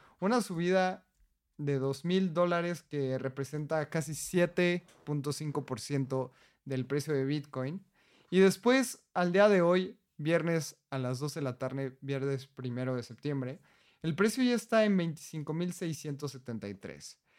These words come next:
que significa que el precio no aguantó, o digamos que la, la noticia no fue lo suficientemente positiva para el mercado para que el precio se mantuviera en los veintiocho, y bueno, hasta ha caído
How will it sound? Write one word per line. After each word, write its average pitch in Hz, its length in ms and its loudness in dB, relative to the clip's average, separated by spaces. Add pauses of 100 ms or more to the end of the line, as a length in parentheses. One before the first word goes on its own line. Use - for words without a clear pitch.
(160)
que 160 120 2
significa 151 720 -2 (260)
que 160 160 2
el 151 160 4
precio 202 560 6
no 190 400 4
aguantó, 170 880 0 (400)
o 160 100 -2
digamos 165 380 0
que 175 100 -2
la, 147 380 0
la 151 180 -2
noticia 151 420 0
no 175 160 -2
fue 185 160 -2
lo 175 100 -2
suficientemente 156 1300 -6 (500)
positiva 160 800 0
para 135 160 0
el 127 100 0
mercado 139 600 -4 (300)
para 131 300 -2
que 131 200 -2
el 127 140 -4
precio 143 260 -6
se 147 140 -6
mantuviera 131 420 -4
en 135 80 -4
los 131 160 -6
veintiocho, 151 720 -6
y 147 120 -4
bueno, 120 320 -2
hasta 120 720 -6
ha 147 200 -4
caído 139 720 -2